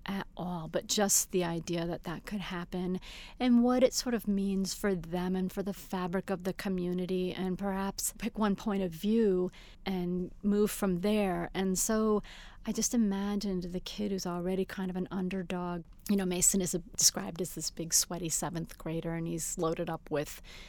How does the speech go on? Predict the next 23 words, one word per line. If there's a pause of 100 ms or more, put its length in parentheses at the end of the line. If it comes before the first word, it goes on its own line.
(480)
learning
disabilities,
and
there's
even
a
little
neuroatypical
thing
that
he's
got
going
on
called
synesthesia. (500)
And
he
<laughs>
sweats,
too,
so
he